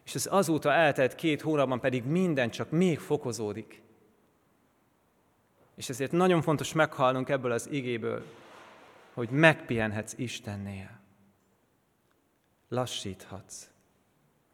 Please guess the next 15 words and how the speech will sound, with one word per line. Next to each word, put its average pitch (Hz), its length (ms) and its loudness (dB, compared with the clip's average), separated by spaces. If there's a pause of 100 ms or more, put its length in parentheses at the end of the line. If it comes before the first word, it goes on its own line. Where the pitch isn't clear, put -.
(440)
Megpihenhetsz 110 800 -2
nála, 107 360 -4
és 107 160 -10
lehet, 139 280 0
hogy 123 120 -4
most 120 160 -6
csak - 200 -14
arra 151 260 2
van 117 240 -2
tered, 117 280 0
hogy 113 140 -6
ezen 139 200 -2
az 117 120 -4
Isten 113 340 -8
tiszteleten 104 680 -8